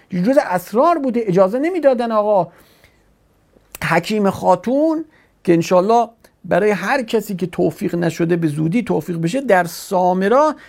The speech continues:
چهار بزرگوار در زری هستن: امام هادی، امام حسن عسکری، نرجس خاتون مادر امام زمان و حکیم خاتون، که این حکیم خاتون اینجا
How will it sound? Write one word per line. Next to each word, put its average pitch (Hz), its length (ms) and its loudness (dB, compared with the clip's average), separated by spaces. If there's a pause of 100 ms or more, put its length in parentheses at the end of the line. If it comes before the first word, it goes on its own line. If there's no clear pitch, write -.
(220)
چهار 247 720 2
بزرگوار 208 720 2
در 220 220 2
زری 185 340 0
هستن: - 380 -8 (800)
امام 226 320 6
هادی، 160 540 -4 (380)
امام 160 240 2
حسن 139 320 -4
عسکری، 247 760 -2 (320)
نرجس 214 720 2
خاتون 165 420 -2
مادر 160 500 0
امام 294 360 -2
زمان 330 240 4
و 339 60 2
حکیم 220 360 -2
خاتون، 165 460 -4 (1040)
که 254 100 4
این 262 160 4
حکیم 240 840 2
خاتون 330 1000 2 (340)
اینجا 262 360 4